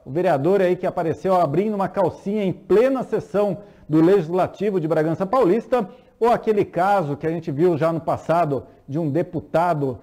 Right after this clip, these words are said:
cheio de dinheiro na cueca? Então vamos lá, hoje é calcinha, cueca, vamos, vamos melhorar o nível dessa edição. Agora a gente vai falar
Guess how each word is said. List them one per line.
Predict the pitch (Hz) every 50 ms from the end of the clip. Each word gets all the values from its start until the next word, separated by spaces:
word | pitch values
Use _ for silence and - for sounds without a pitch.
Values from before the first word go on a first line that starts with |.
| - - _
cheio | _ - - 254 277 254 208
de | 160 156 208
dinheiro | 185 196 220 180 151 160 180 185 175 175
na | 156 143 143 156 180 -
cueca? | - - - - _ - 240 220 208 180 - - 131 117 98 - - - _ _ _ _
Então | - 214 220 180
vamos | 147 139 185 180 208 170 151
lá, | 160 165 147 135
hoje | 151 214 254 226 240
é |
calcinha, | - - 220 185 143 113 - - - - 190 196 185 160 139 -
cueca, | - - 139 131 139 151 175 156 - - 135
vamos, | 135 196 226 226 208
vamos | 208 180 175 143 156 202 254
melhorar | 233 233 226 220 202 202 190
o |
nível | 185 185 170 170
dessa | 170 160 - -
edição. | 165 143 131 - - 127 110 - - - _ _ - - - _ _ _
Agora | - 208 220 233 240
a |
gente | 220 - 214
vai | 202 196 -
falar | - 190 170 160 175 202 214 180 123 - - - - _ _